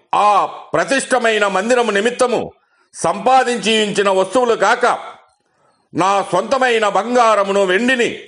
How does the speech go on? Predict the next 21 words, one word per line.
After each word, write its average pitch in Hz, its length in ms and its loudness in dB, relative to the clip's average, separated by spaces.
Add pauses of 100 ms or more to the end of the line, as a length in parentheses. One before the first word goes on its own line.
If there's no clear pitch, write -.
(540)
నా 185 280 0
దేవుని 240 420 2
మందిరము 226 380 0
నిమిత్తము 214 460 0
నేనిచ్చేదనని" 202 840 0
సెలవిస్తూ 202 480 0
ఉన్నాడు. 185 340 0 (1000)
గమనించండి 226 560 0
ప్రియులారా, 202 560 0 (520)
యెహోవాకు 226 680 2
బలిపీఠము 208 600 0
కట్టి 208 460 -2 (800)
బలి 220 300 0
అర్పించవలసి 220 800 0 (380)
వచ్చినప్పుడు, 247 720 -2 (880)
"ఒర్నాను 240 480 2
ఉచితముగా 226 580 0
తన 202 240 -2
స్థలమును, 233 460 0
ఎడ్లను 214 380 0
ఇచ్చేదననగా," 208 840 0